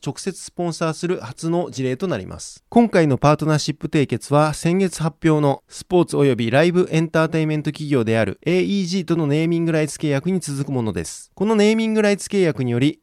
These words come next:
エーイージーが所有、運営するステイプルズセンターの名称を二十年間クリプトドットコムアリーナに変更することになりました。また、クリプトドットコムはエヌビーエーチームのロサンゼルスレイカーズとロサンゼルスキングスの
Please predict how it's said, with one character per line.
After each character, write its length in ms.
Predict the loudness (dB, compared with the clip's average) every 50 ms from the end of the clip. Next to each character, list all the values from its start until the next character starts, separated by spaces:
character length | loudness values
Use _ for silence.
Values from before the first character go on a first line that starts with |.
| _
エ 180 | 0 0 2 2
ー 0 |
イ 140 | 2 0 -2
ー 40 | -2
ジ 140 | -4 -4 -2
ー 20 |
が 140 | -2 -2 -2
所 160 | -2 -2 -2
有、 320 | 0 2 2 0 0 -2 -2
運 260 | 0 0 2 2 2
営 60 | 0
す 160 | -2 -2 0
る 220 | 2 2 2 2 0
ス 120 | -6 -6 -2
テ 160 | 0 2 2
イ 40 | 2
プ 140 | 2 0
ル 80 | 0 0
ズ 100 | 0 -2
セ 140 | -2 -2 -2
ン 100 | 0 0
タ 160 | 0 0 0
ー 40 | 2
の 200 | 2 0 0 0 0
名 160 | -2 -2 -2
称 180 | -2 -2 -2 0
を 240 | 2 2 0 0 -2 -4
二 120 | -6 -4 -2
十 180 | 0 0 2
年 180 | 2 2 0 0
間 280 | 0 -2 -2 -2 -4 -6
ク 100 | -4 -2
リ 60 | -2
プ 80 | -2 0
ト 80 | -2 0
ド 120 | 0 -2
ッ 20 |
ト 160 | -2 -2 -4 -2
コ 100 | -2 0
ム 220 | 0 0 -2 -2
ア 100 | -2 -2
リ 160 | 0 0 0 0
ー 20 |
ナ 180 | -2 -4 -6 -8 -6
に 100 | -4 -2
変 220 | -2 0 -2 -2 -2
更 160 | -2 -2 0
す 100 | 0 0
る 80 | 0
こ 80 | 0 2
と 80 | 2 2
に 80 | 4
な 80 | 2 2
り 80 | 0
ま 100 | 0 -2 -4
し 100 | -4 -6
た。 180 | -6 -8 -8 _ _
ま 100 | -2 0
た、 120 | 0 2
ク 100 | 2 2
リ 100 | 0 -2
プ 60 | -2 -2
ト 100 | -2 0
ド 100 | 0 0
ッ 20 |
ト 100 | 0 0
コ 140 | 0 2 2
ム 100 | 4 4
は 220 | 4 4 4 4
エ 40 | 4
ヌ 120 | 2 2
ビ 180 | 2 0 2 2
ー 40 | 2
エ 20 |
ー 40 | 0
チ 200 | 0 0 -2 -2
ー 20 |
ム 80 | 0 0
の 140 | 0 2 2
ロ 120 | 2 2
サ 180 | 2 2 2 2
ン 80 | 2
ゼ 100 | 2 0
ル 80 | 0 0
ス 160 | 0 0 2
レ 100 | 2 2
イ 60 | 0
カ 160 | 0 0 0 0
ー 20 |
ズ 140 | -2 -2 0
と 280 | 2 2 4 2 0 -2
ロ 100 | -4 -2
サ 140 | 0 0 0
ン 80 | 0 0
ゼ 120 | -2 -2
ル 80 | -2 -2
ス 160 | -4 -6 -4
キ 140 | -2 -2 0
ン 60 | 0
グ 120 | 0 -2
ス 260 | -4 -4 -6 -6 -4 -2
の 240 | 0 2 2 2 -2